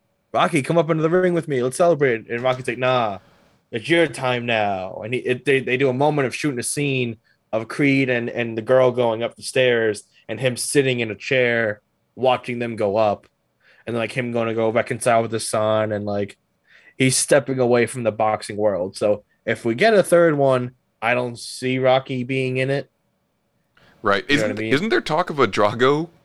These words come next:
Speaker 2: like, having
Speaker 1: Drago.
Speaker 2: Wait,
Speaker 1: Oh,
Speaker 2: was,
Speaker 1: yeah,
Speaker 2: was,
Speaker 1: 'cause
Speaker 2: was Drago's kid in Creed two?
Speaker 1: Yes, he was the bad guy.
Speaker 2: Okay, so then there's talk
Speaker 1: But
Speaker 2: of
Speaker 1: he
Speaker 2: a, a
Speaker 1: was the
Speaker 2: sequel.
Speaker 1: most likable bad guy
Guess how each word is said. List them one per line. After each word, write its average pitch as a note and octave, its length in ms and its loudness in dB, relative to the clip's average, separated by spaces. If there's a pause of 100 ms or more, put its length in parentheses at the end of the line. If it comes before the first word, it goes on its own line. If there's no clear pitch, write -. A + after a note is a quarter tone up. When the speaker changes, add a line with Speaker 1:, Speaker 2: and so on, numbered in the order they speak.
(360)
Speaker 2:
like, A2+ 240 2
having A#2+ 300 0
Speaker 1:
Drago. A2+ 300 0
Speaker 2:
Wait, C#3+ 140 4 (100)
Speaker 1:
Oh, B2+ 80 4
Speaker 2:
was, D3 80 4
Speaker 1:
yeah, C#3 120 2
Speaker 2:
was, B2+ 120 2
Speaker 1:
'cause A#2 260 -6
Speaker 2:
was D3+ 180 4
Drago's G3+ 400 2
kid G3 220 2
in F#3 100 2
Creed F3+ 240 -4
two? G#3+ 220 -4 (520)
Speaker 1:
Yes, A#2 280 0
he B2+ 80 2
was B2 140 4
the A#2+ 80 -4
bad G2+ 180 0
guy. F2+ 160 -10 (140)
Speaker 2:
Okay, A2 260 2 (160)
so B2+ 160 0
then A2+ 340 2
there's G#2+ 220 0
talk D#3 300 4
Speaker 1:
But A#2+ 60 4
Speaker 2:
of G2 220 -4
Speaker 1:
he E3 80 2
Speaker 2:
a, - 40 4
a - 20 2
Speaker 1:
was D#3+ 220 2
the B2 60 2
Speaker 2:
sequel. C#3 180 2
Speaker 1:
most G2+ 120 0
likable C3 440 0
bad A#2+ 340 0
guy C#3 380 -4